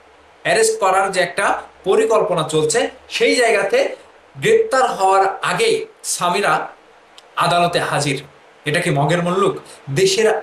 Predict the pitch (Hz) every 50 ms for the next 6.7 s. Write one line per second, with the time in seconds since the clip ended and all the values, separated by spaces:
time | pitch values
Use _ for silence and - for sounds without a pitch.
0 | - - 135 156 175 202 220 220 233 226 233 220 - 175 175 - 214 214 214 208
1 | - 190 143 - - - - 143 165 170 170 - - - - - - - 147 160
2 | 156 - - 190 175 170 165 160 175 180 165 117 - - - - - - - -
3 | 156 165 165 180 196 196 190 214 220 214 165 - - - - - - - - -
4 | - 190 196 202 208 220 220 214 - 226 220 220 220 208 190 180 175 190 190 185
5 | - 175 185 208 208 - 220 - - 156 147 - 151 156 156 - 208 196 190 180
6 | 170 175 185 160 - - - - - - 175 175 -